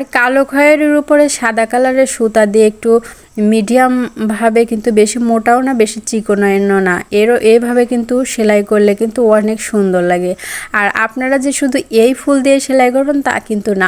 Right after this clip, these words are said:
আপনাদের ইচ্ছা মতো আপনারা সেলাই, উম, ফুল ছাপিয়ে কিন্তু এই ডিজাইনটা করতে পারবেন।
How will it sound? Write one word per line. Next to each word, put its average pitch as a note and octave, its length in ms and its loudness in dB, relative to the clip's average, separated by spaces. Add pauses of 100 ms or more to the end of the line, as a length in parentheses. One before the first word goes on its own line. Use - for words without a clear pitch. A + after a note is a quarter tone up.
(100)
আপনাদের C4 380 -2
ইচ্ছা B3 300 -4
মতো C4 280 -2
আপনারা A3+ 440 0
সেলাই, G#3 400 2
উম, - 720 -6
ফুল A#3+ 340 0
ছাপিয়ে A#3 480 -2
কিন্তু A#3 280 -4 (100)
এই G#3 140 2
ডিজাইনটা G#3+ 520 0
করতে F#3+ 360 -4
পারবেন। F3+ 420 -4